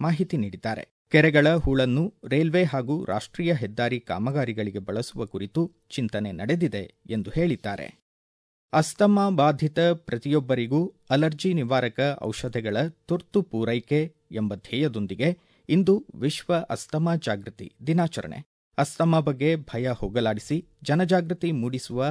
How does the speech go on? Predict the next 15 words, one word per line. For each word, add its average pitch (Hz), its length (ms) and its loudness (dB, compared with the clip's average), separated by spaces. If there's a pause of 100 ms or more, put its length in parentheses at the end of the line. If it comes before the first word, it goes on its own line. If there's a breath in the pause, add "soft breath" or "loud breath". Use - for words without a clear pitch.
(160)
ಹಲವು 170 280 -2
ಕಾರ್ಯಕ್ರಮಗಳನ್ನು 107 920 -2 (240)
ಆರೋಗ್ಯ 185 480 4
ಮತ್ತು 160 360 0
ಕುಟುಂಬ 165 480 -2
ಕಲ್ಯಾಣ 123 420 -2
ಇಲಾಖೆ 110 680 -4
ರಾಜ್ಯಾದ್ಯಂತ 110 760 -4 (300)
ಇಂದು 127 240 -2
ಆಯೋಜಿಸಿದೆ. 156 800 -4 (320)
ವಿಶ್ವಾದ್ಯಂತ 147 600 2 (220)
ಇಪ್ಪತ್ತೈದು 165 540 -2
ಕೋಟಿ 123 380 -4
ಹಾಗೂ 117 400 -4 (360)
ಭಾರತದಲ್ಲಿ 160 680 0